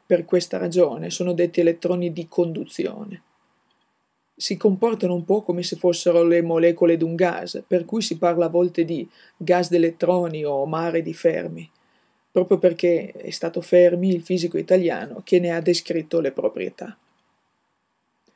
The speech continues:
Normalmente il moto di agitazione termica, come si vede nella parte sinistra della figura, porta gli elettroni a muoversi in tutte le direzioni, urtando così gli ioni del reticolo.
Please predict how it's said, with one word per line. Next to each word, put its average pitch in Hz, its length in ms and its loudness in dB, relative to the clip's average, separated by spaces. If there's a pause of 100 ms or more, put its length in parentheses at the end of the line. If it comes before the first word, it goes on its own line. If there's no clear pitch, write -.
(540)
Normalmente 190 920 2 (360)
il 185 160 -2
moto 196 260 4
di 175 120 6
agitazione 175 600 2
termica, 175 800 2
come 175 220 -6
si 165 120 -6
vede 170 220 0
nella 165 220 -6
parte 170 320 -6
sinistra 175 520 -4
della - 220 -6
figura, 165 560 -4 (240)
porta 147 300 4
gli 170 100 2
elettroni 175 560 0
a 165 60 -4
muoversi 170 720 -2
in 170 200 -8
tutte 190 300 0
le 170 80 2
direzioni, 165 800 -4 (540)
urtando 190 500 2
così 180 320 0
gli 170 80 -4
ioni 165 320 2
del 165 140 0
reticolo. 165 640 -10